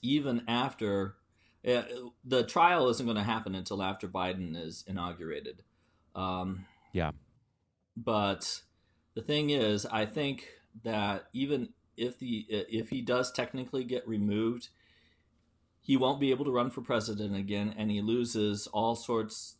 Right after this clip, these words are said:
Speaker 1: uh, all the perks that comes with being a retired president.
Speaker 2: So what are the perks? <clears throat>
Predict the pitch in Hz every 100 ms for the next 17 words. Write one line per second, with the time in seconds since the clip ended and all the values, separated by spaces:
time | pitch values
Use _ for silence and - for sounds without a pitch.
0 | - 95 - 104 110 107 - 113 104 101
1 | - 104 101 98 92 107 101 98 85 _
2 | - 92 87 90 92 - 98 110 95 85
3 | 82 80 - 87 80 82 - 208 208 254
4 | 214 156 101 - 80 71 - - - _
5 | - - - 160 160 110